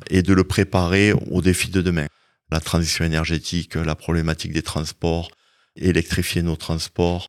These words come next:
parce qu'on ne pourra pas continuer, euh, à déplacer des camions poubelles comme on le fait aujourd'hui, ou, ou même du service d'aide à la personne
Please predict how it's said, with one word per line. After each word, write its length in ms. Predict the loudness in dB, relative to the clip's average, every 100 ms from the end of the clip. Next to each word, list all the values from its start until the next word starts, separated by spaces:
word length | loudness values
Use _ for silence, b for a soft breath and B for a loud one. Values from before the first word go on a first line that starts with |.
| _ _ _ _ _ -8
parce 200 | -6 -4
qu'on 120 | -4
ne 40 |
pourra 200 | -2 -4
pas 140 | 0 -2
continuer, 720 | 0 -4 -4 -2 2 2 2
euh, 380 | 0 -2 -4 -8 -12 _ _ _ _ _
à 140 | -6 -2
déplacer 480 | -2 0 0 2 2
des 140 | 2
camions 320 | 0 0 0
poubelles 420 | 0 0 2 2
comme 200 | 0 -2
on 60 | -2
le 120 | -2
fait 180 | -2 -2
aujourd'hui, 640 | -4 -4 -6 -2 0 0 0
ou, 280 | 0 -4 -6 _ _ _ -10
ou 100 | 0
même 320 | 4 4 4
du 100 | 4
service 560 | 2 4 4 4 2 0
d'aide 340 | 2 4 4
à 80 | 4
la 120 | 2
personne 640 | 0 -2 0 0 0 -2